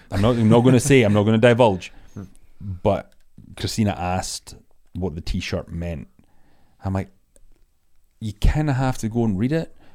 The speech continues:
but, but fundamentally, we are discontent.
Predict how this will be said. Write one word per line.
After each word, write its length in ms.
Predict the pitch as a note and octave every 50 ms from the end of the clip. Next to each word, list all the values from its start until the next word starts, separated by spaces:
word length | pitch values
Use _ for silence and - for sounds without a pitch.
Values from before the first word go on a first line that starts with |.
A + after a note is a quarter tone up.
| - - - -
but, 480 | A2 G2 F#2 G#2+ G#2 F#2 - - _ _ _ _ _ _ _ _ _ _
but 300 | - F#2+ F#2 G2+ - -
fundamentally, 1040 | - - - C3 C#3 D3+ C#3 B2 G#2 F#2+ F#2+ G2+ G#2+ - - A2+ C3 C#3 D3 C#3+ - _ _ _ _ _ _ _ _ _ _ _ _
we 320 | F#2+ F2+ G2+ A2 A2+ A#2+
are 160 | A2+ G#2 F#2+ F2
discontent. 1080 | E2 D#2+ F2 G#2 G2 - - - - G2 F2+ E2+ - - - E2 D2 - - - -